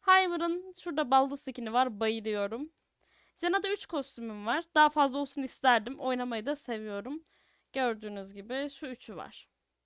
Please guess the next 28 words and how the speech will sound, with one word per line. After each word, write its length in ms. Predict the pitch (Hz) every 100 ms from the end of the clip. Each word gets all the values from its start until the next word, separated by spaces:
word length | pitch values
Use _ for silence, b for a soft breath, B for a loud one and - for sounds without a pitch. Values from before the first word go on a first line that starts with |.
| _ _ _ _ _ _ _ b b b
Jax 380 | 247 294 370 -
hayatta 400 | 311 302 294 381
oynamayı 420 | 349 285 240 220
sevmediğim 520 | 220 220 214 202 202 202
bir 40 |
karakter. 480 | 233 214 208 330 370 B B 285
Ama, 500 | - 320 320 330 320 -
e, 320 | 247 254 254
hiç 260 | 294 349 269
ihtişamlı 580 | 294 - - 277 262
kostümüm 480 | 262 262 - 247 247
olmadığı 420 | 254 247 220 202
için, 440 | 202 - - 311 330 b b b
e, 420 | - 240 233 226 220
tek 360 | - 392 - -
bir 360 | 302 294 339 285
tanecik 500 | 294 262 247 269 -
bari 260 | 269 262
olsun 560 | 269 349 349 - 269 240
diye 260 | 311 359 262
bunu 300 | 269 320 -
açtım. 600 | - 226 - - 233 320 - b b b b
E, 400 | - 240 247 254
Jin'de, 440 | 233 294 320 370 370 -
e, 540 | 262 269 269 262 269 254
bu 180 | 254 311
skin'im 600 | - 262 233 208 196 196
var. 200 | 240